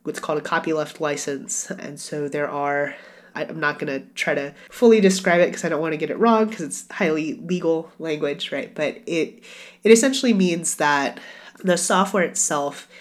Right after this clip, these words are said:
and anything that derives from the software has to remain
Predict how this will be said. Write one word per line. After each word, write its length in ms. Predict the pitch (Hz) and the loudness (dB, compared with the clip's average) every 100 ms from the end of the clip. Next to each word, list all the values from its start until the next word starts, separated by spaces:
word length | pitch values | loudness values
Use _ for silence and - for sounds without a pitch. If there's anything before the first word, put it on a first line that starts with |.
| - - | -20 -6
and 100 | 160 | -2
anything 400 | - 226 240 226 | 2 2 4 2
that 220 | 180 - | 2 -2
derives 640 | - 147 143 135 143 160 - | -6 -4 -2 0 0 -2 -6
from 100 | 175 | -8
the 80 | 151 | -8
software 600 | - 135 135 135 131 143 - - - _ - | -6 -8 -6 -6 -6 -8 -16 -20 -20 _ -10
has 340 | - 180 185 | 0 2 2
to 80 | - | -2
remain 680 | 170 151 151 151 147 143 | 0 0 -2 -2 -2 -6